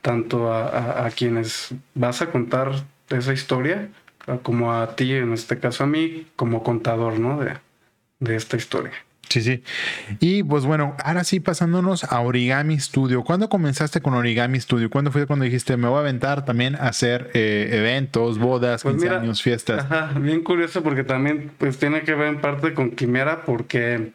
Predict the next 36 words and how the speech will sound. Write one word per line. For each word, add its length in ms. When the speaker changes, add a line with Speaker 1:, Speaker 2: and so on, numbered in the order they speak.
Speaker 1:
curiosamente 520
le, 140
siempre 300
le 120
decían 340
al 200
Manu, 320
¿no? 300
Speaker 2:
Ajá. 220
Speaker 1:
"Oye, 180
necesitamos 840
quien 160
nos 140
grabe 300
un, 420
este, 540
video 300
de 100
bodas", 340
¿no? 160
Y 60
yo, 320
pues, 460
estaba 360
empezando 600
también 420
en, 220
en, 180
en 140
esto 300
del, 120
Speaker 2:
Ujú. 340
Speaker 1:
de, 220
del, 540
del 220
video. 400